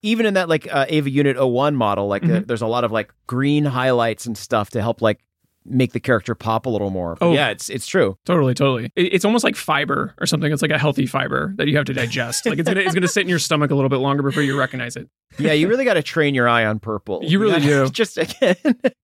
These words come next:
Speaker 1: <laughs> go to your, uh, get, like, a, uh, an amethyst obelisk and just keep it in your
Speaker 2: <laughs>
Speaker 1: room.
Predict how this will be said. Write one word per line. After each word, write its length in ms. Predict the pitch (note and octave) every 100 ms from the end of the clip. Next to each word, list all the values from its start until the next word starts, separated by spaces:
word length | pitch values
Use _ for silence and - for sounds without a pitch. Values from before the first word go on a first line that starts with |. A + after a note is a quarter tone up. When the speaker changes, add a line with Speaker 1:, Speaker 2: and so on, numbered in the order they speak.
| _ _
Speaker 1:
<laughs> 600 | _ _ A#3 C4+ - -
go 180 | F#3 A3
to 60 |
your, 340 | B3+ A#3 F#3 F3+
uh, 40 |
get, 180 | D3 G3
like, 180 | G#3 G3
a, 220 | F3+ D#3
uh, 260 | C#3+ C3+ C3
an 160 | C3+ C3
amethyst 520 | C#3 D#3 E3+ D#3+ -
obelisk 640 | A#2+ C3 B2+ A2 G#2 -
and 80 | G#2+
just 240 | G4 -
keep 100 | C4+
it 140 | - -
in 80 |
your 140 | A#2+ A2
Speaker 2:
<laughs> 80 | A#2+
Speaker 1:
room. 340 | G#2+ G#2+ A2+